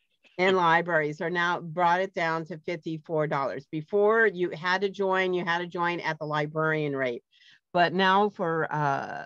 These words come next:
uh, support staff, and also we recognize that there are some librarians that don't make a lot of money. Um, those are usually in public libraries, um, uh, that they don't make that much money. And so they also have a reduced rate for that.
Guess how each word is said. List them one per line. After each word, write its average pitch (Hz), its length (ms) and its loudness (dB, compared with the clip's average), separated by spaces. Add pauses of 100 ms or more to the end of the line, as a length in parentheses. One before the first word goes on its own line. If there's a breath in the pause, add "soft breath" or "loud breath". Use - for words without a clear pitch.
uh, 135 340 -2
support 214 480 -2
staff, 190 460 0 (380 loud breath)
and 214 160 4
also 302 440 -2
we 180 160 0
recognize 196 560 0
that 185 160 -4
there 202 120 2
are 190 40 0
some 226 320 0
librarians 190 880 0 (420 soft breath)
that 190 320 6
don't 208 260 2
make 233 240 2
a 240 40 -2
lot 180 220 2
of 156 80 0
money. 120 400 -2
Um, 160 200 0
those 180 260 0
are 190 60 0
usually 190 600 0
in 165 240 -2
public 196 400 -4
libraries, 233 840 -2 (500 soft breath)
um, 156 600 4
uh, 156 460 2
that 156 240 -2
they 151 180 0
don't 147 460 -4
make 160 260 -4
that 170 180 2
much 180 240 -2
money. 180 400 2
And 175 220 -2
so 185 160 0
they 175 180 2
also 175 400 -2
have 175 220 -2
a 180 80 -2
reduced 160 580 -4
rate 156 300 2
for 156 120 0
that. 151 320 2